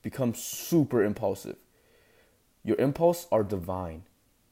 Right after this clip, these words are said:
So when you quiet your mind, you're gonna notice all these impulses. Just follow those. Act on those. Those impulses come from your inner being. They're guidance, right? It's like the language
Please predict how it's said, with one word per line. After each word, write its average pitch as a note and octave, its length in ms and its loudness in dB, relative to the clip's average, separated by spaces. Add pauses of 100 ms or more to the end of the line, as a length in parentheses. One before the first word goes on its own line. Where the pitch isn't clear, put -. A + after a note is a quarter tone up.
(760)
So A2+ 240 2
when A2+ 240 2
you D#3 80 4
quiet D#3+ 320 6
your A#2+ 140 4
mind, A2+ 280 2
you're G#2+ 80 0
gonna B2 140 0
notice A2 340 2
all A2+ 200 2
these G#2+ 180 -2
impulses. G#2 680 -8 (1300)
Just - 160 -10
follow C3 340 2
those. E2 320 -6 (220)
Act C3+ 240 4
on F#2+ 160 -4
those. D#2+ 260 -10 (220)
Those C#3+ 280 4
impulses C#3 500 -4
come A#2 240 -6
from A#2 260 -6
your A2 180 -2
inner G#2 260 -4
being. F2+ 340 -6 (1500)
They're A2+ 160 4
guidance, G2+ 600 -2 (880)
right? F#2+ 300 -4 (180)
It's - 100 -10
like A#2+ 120 -4
the A#2 60 0
language G2+ 720 -2